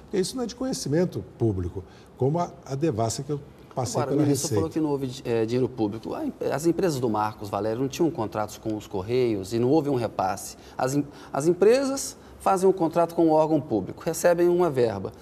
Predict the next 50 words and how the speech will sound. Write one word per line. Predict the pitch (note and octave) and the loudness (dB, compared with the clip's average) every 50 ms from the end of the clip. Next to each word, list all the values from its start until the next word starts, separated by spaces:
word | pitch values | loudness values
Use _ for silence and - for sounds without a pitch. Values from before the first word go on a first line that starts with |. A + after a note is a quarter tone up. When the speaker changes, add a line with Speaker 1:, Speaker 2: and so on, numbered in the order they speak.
| - - - | -20 -8 -6
Speaker 2:
Depois | - - - A#3 A#3+ A3+ | -6 0 2 2 4 4
elas | A#3+ B3+ B3+ A#3+ B3 | 4 4 4 4 4
emprestam | B3+ G#3+ - G3+ G#3+ A3+ A#3 - - A3 G#3 | 2 0 0 0 0 0 0 0 0 0 2
dinheiro | F#3+ F#3+ G3+ G3+ G#3 G#3 G#3 G#3 | 2 4 4 6 8 8 8 8
ao | A3 G3+ | 6 4
P | G#3 G#3 G3+ | 2 0 0
T. | G3 - - D3+ C3 A#2 A#2+ - - - - - - | 0 0 0 0 2 2 0 -6 -14 -18 -20 -4 0
Não | D#4+ F#4 F#4 | 0 0 2
tá | - F4+ F4 E4 D4+ | 2 0 0 0 -2
configurada | - - F#3+ F3+ - F3+ D#3+ C#3+ C#3 C3+ C3 B2+ B2+ C3 | 2 2 2 4 4 4 4 4 4 4 4 2 2 2
aí | C3+ | 2
uma | C3 B2+ B2 A#2+ | 2 2 2 0
triangulação? | - C3 B2+ A#2+ A2 G#2+ G#2 G#2+ G#2+ - - D3 B2 G#2 - | 0 0 0 2 2 2 0 0 0 -2 -2 -2 -2 -2 -4
Speaker 1:
Não, | A#2 F#2+ F2 | -8 -12 -12
só | - - - - G#2+ G#2+ | -12 -12 -8 -4 -4 -4
se | A2+ - - - | -4 -6 -10 -8
for | - - C#3+ | -8 -8 -4
comprovado | C#3+ D3+ D3+ C#3+ D3 C#3 A#2+ G2 F2+ G#2 G#2 A#2 A2+ A2+ | -4 -4 -2 -2 0 0 0 0 2 0 0 0 0 -2
que | - | -2
a | C3+ | -2
empresa | A#2 G2 A#2+ G#2+ A2+ A#2 A#2 A#2+ | -2 -2 -2 -2 -2 -2 -2 -2
não | A2+ B2 C#3 | -2 -4 -4
prestou | C3 C3+ D3+ C#3+ A#2+ - - - A#2+ B2 | -4 -2 -2 -2 -2 -2 -6 -6 -6 -6
os | B2 - | -6 -4
serviços, | - F#3 F3 C3 F2+ F2+ F2+ E2 - - F2+ - | -4 -2 -2 -2 -4 -6 -8 -8 -10 -12 -12 -12
coisa | - - G#2 F#2 F#2 G2+ | -8 -8 -8 -6 -8 -10
que, | - - A#2 G2+ F2 - - - - - - | -8 -6 -6 -6 -6 -10 -14 -20 -20 -16 -10
que | - G#2 | -6 -6
me | G#2+ G#2 | -6 -6
consta, | - - - A2+ A#2+ C#3 D3 D3 - - A#3+ A#3 - - - - - - - - | -4 -2 2 4 4 4 4 2 -2 -4 -6 -8 -8 -14 -20 -20 -20 -20 -10 -4
não | G#2+ A#2 C#3+ | 0 0 0
está | C#3+ D3 D#3 C#3+ | 0 0 0 0
comprovado. | D3+ B2+ C3+ B2 C3+ | 0 0 0 0 0
Mas | E3+ F#3 F3+ | 0 2 4
mesmo | F3+ G#3+ A#3+ A3 A3 G#3 | 4 4 4 2 -2 -4
que | - G3+ | -4 -4
seja, | D3+ - C#3+ C3 A#2 B2+ | -2 0 2 0 0 0
o | C3 | -4
que, | - B3 | -6 -4
que | - | -4
eu | A#3 - | -2 -2
tenho | G3 F#3+ E3+ | 0 0 2
a | C#3+ | 2
ver | C#3 C#3+ | 0 0
com | C#3 - A#2 | 0 0 -2
isso? | G2+ F#2 F2+ - - - - - - - - - | -2 -2 -4 -8 -12 -14 -18 -20 -20 -20 -6 0
O | E3+ | 0
inquérito | E3 E3 D#3 - E3+ E3+ D#3+ D3 | 2 2 4 4 4 4 4 2
dos | D3+ C#3+ - | -2 -6 0
Correios. | - E3 B2 F#2 G#2 F#2 F2 E2 - - | 2 2 4 4 4 2 0 -2 -6 -10